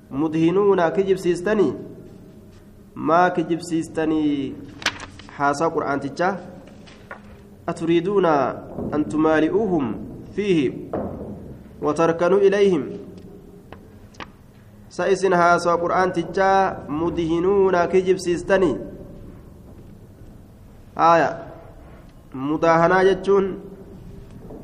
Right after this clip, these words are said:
gubbarra gartee sheror, sheror waa godhu dibu, gubbarra dibu, gubbumarra deemtanii keeysa gasseenuu diddanii kijibsiistanii.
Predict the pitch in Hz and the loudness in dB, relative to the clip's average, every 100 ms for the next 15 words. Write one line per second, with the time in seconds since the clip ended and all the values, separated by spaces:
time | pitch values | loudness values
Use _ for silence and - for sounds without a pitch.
0 | - 160 165 185 185 190 180 180 185 190 | -4 -4 0 0 2 2 0 0 0 0
1 | 175 180 180 185 - 170 180 185 175 170 | 2 2 2 0 -2 2 4 4 4 4
2 | 185 190 185 - - - - - - 143 | 2 2 2 -4 -18 -18 -18 -18 -10 -2
3 | 175 190 185 - - - - - - - | 2 4 2 -2 -16 -18 -20 -20 -20 -14
4 | 147 151 156 180 180 185 185 190 - - | -4 -2 2 4 4 4 2 0 -4 -16
5 | - - - - - - - - - - | -18 -18 -20 -20 -20 -20 -20 -20 -20 -18
6 | 160 180 175 190 208 208 185 185 175 180 | 0 0 2 4 4 6 6 6 4 4
7 | 190 240 - 175 196 196 180 180 180 196 | 4 2 -4 0 2 2 2 2 2 4
8 | 196 185 180 170 180 196 185 170 160 175 | 4 4 4 4 6 6 4 -2 0 -2
9 | 175 202 175 | 0 2 2